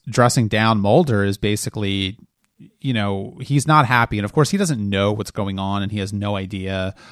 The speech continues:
um, of the depth of this. He doesn't know what they've been doing for the past four years, but he has such a distaste for Mulder that you can really see it and taste it. And Mulder has no response for him because,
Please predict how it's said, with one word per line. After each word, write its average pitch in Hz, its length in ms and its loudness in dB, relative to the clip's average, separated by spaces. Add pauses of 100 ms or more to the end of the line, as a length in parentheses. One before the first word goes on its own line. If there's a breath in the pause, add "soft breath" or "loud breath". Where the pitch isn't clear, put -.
(100)
um, 101 340 2
of 98 120 -4
the 107 100 0
depth 101 300 -2
of 101 140 -2
this. 98 200 -2
He 120 80 -4
doesn't 110 240 0
know 98 120 -2
what 101 100 -4
they've 98 160 -4
been 101 120 -4
doing 98 280 -4
for 110 140 -6
the 101 80 -4
past 98 340 -6
four 101 200 -4
years, 92 520 -6 (320 loud breath)
but 123 400 6 (160)
he 175 460 -2
has 123 800 0 (120)
such - 540 2
a 107 600 -2 (1160 soft breath)
distaste - 760 -2
for 110 160 -4
Mulder 101 460 -2
that 101 140 -10
you 107 120 -6
can 104 160 -6
really 98 260 -4
see 107 380 -6
it 107 80 -4
and 92 160 -6
taste - 360 -8
it. 143 220 -2
And 110 180 -4
Mulder 123 320 0
has 107 200 -2
no 101 140 -2
response 104 460 -6
for 104 140 -6
him 95 180 -2
because, 98 540 -4